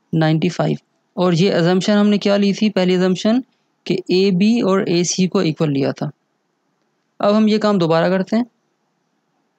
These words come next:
दोबारा करने के लिए मैं ये करता हूँ कि इसको, अ, अरेज कर देता हूँ, जो already draw की हुई हैं चीज़ें।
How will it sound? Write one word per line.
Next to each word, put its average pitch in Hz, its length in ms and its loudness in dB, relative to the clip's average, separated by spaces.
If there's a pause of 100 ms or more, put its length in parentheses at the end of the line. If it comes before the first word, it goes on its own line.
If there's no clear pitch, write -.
(1040)
दोबारा 170 560 0
करने 170 360 0
के 170 120 -2
लिए 170 180 0
मैं 165 240 0
ये 165 180 0
करता 160 260 -2
हूँ 170 140 0
कि 170 100 -2
इसको, 160 460 -2 (540)
अ, - 20 0
अरेज 160 420 0
कर 185 180 -2
देता 170 240 0
हूँ, 175 100 0
जो 165 180 -2
already 156 480 -2
draw 147 260 -2
की 156 200 -4
हुई 151 140 -2
हैं 156 120 0
चीज़ें। 156 340 -4